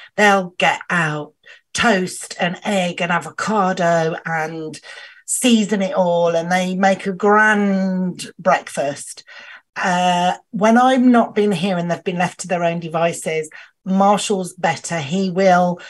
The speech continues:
cook up a bolognese or, mm, something like that. Uh, kills my kitchen, wrecks it <clears throat> in the meantime. But fundam-, on a,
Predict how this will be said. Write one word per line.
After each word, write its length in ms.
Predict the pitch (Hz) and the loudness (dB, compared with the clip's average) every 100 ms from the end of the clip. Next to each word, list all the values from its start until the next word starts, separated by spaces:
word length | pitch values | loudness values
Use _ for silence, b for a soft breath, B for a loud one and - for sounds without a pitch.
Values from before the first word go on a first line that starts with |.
| B B | B B
cook 260 | - - 202 | -4 0 2
up 300 | 175 - - _ | 0 -2 -20 _
a 100 | - | -8
bolognese 640 | 175 180 175 170 160 160 160 | 0 0 2 0 -2 -4 -6
or, 320 | 175 160 156 | -4 -2 -4
mm, 480 | - 175 175 196 175 | -10 -12 -12 -14 -10
something 300 | 185 170 180 | -8 -6 -4
like 240 | 156 160 | -2 -2
that. 260 | 147 143 - _ _ | -2 -4 -6 _ _
Uh, 280 | 175 165 165 - | 2 2 2 -4
kills 380 | - 233 226 202 | 0 4 4 2
my 100 | 214 | -2
kitchen, 580 | - 190 - 165 156 180 | -2 -4 -4 -8 -8 -8
wrecks 420 | 220 196 - - 165 | 0 0 0 -6 -8
it 360 | 143 - - - B B | -10 -12 -18 -20 B B
<clears throat> 280 | B B - | B B 0
in 560 | - 226 185 180 196 | 2 4 2 2 2
the 80 | 185 | 4
meantime. 720 | 185 180 175 151 151 143 147 - B B B - | 4 2 0 0 -2 -2 -4 -10 B B B 2
But 240 | 190 - | 2 0
fundam-, 500 | - 254 240 233 190 | -2 2 4 2 2
on 140 | 196 | 2
a, 60 | 208 | 0